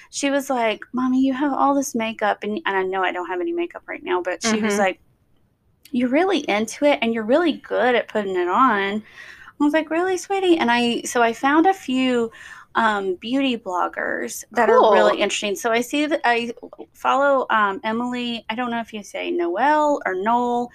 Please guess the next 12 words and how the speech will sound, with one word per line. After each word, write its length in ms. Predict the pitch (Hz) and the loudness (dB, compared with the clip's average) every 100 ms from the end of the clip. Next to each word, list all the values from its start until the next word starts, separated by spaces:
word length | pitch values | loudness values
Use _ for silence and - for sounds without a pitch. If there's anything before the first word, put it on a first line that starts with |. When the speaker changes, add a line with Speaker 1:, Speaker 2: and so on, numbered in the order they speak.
| - | -4
Speaker 1:
but 140 | 226 | -2
Speaker 2:
Mm-hmm. 240 | 226 220 226 | 2 2 0
Speaker 1:
she 100 | 262 | -2
used 320 | 277 349 339 | 0 0 -2
to 60 | 311 | -4
be 140 | 302 | 0
a 60 | 302 | 0
broadcaster. 1080 | - 220 214 208 220 208 202 - 214 208 202 | 2 2 2 -2 -2 -2 -2 -6 -2 0 -2
She's 320 | - 214 - | -6 -10 -6
out 200 | - 202 | 0 0
of 120 | 214 214 | 0 0
Illinois. 720 | 220 220 208 185 180 180 | 2 2 2 4 4 4